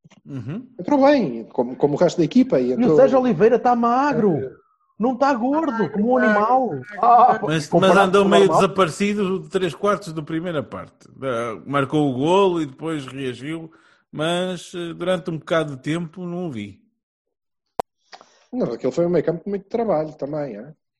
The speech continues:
Speaker 1: Ah, sim.
Speaker 2: Até porque estava em igualdade. Do outro lado estava o, o mesmo
Speaker 1: Gente
Speaker 2: número de
Speaker 1: fortinha.
Speaker 3: E, e, e o Uribe foi engolido ali em determinadas alturas. Por ser um bocadinho
Speaker 2: Sim,
Speaker 3: mais
Speaker 2: até
Speaker 3: lento e por estar longe um bocadinho de, do que é que podia fazer, ou o que é que queria fazer, ou o que é que o Sérgio lhe mandou
Speaker 1: Eu
Speaker 3: fazer.
Speaker 1: ainda estou à
Speaker 3: E
Speaker 1: espera
Speaker 3: acho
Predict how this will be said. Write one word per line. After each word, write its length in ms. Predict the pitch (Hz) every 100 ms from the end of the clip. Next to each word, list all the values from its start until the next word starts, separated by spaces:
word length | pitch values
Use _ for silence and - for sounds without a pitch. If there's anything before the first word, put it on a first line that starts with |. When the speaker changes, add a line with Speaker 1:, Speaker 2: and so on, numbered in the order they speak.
| _ 101
Speaker 1:
Ah, 120 | 101
sim. 180 | - 110
Speaker 2:
Até 160 | 117
porque 240 | 127 - _
estava 280 | 160 156
em 60 | 180
igualdade. 560 | 180 202 196 160 165 - _ -
Do 140 | 113
outro 200 | 110 -
lado 220 | 139 160
estava 260 | - 165 170
o, 800 | 185 196 208 262 294 349 90 92
o 60 | 147
mesmo 200 | 165 156
Speaker 1:
Gente 80 |
Speaker 2:
número 240 | 185 123 110
de 80 | -
Speaker 1:
fortinha. 300 | 110 98 92 _ _
Speaker 3:
E, 300 | 120 127 135
e, 440 | 135 127 139 147 143
e 60 |
o 60 | 143 139 139
Uribe 300 | 143 143 156
foi 160 | 160 156
engolido 600 | 160 156 151 143 117 120
ali 120 | 120
em 40 | 117
determinadas 360 | 117 123 120
alturas. 260 | 127 123 - _ _ _ _ _ _ _ -
Por 160 | 120
ser 260 | - 127 120
um 80 | 117
bocadinho 320 | 117 120 123
Speaker 2:
Sim, 60 | 123
Speaker 3:
mais 120 | 113
Speaker 2:
até 80 | 123
Speaker 3:
lento 160 | 151 160
e 20 |
por 100 | -
estar 200 | - 147
longe 360 | 143 151 160 147
um 40 |
bocadinho 600 | 139 147 135 156 143 151 151
de, 40 |
do 60 | 127
que 80 | 147
é 40 |
que 80 | -
podia 240 | 131 139
fazer, 260 | 139 113 107
ou 60 | 123
o 20 |
que 100 | 151
é 40 |
que 60 | -
queria 280 | 170 165 175
fazer, 300 | 165 135 160
ou 80 | 147
o 20 |
que 60 | 139
é 40 |
que 80 | 135
o 40 |
Sérgio 240 | 127 139 139
lhe 80 |
mandou 260 | 139 143 147
Speaker 1:
Eu 100 | 110
Speaker 3:
fazer. 120 | 113 139
Speaker 1:
ainda 120 | 147
estou 220 | - 123
à 60 | 117
Speaker 3:
E 20 |
Speaker 1:
espera 220 | -
Speaker 3:
acho 60 | 165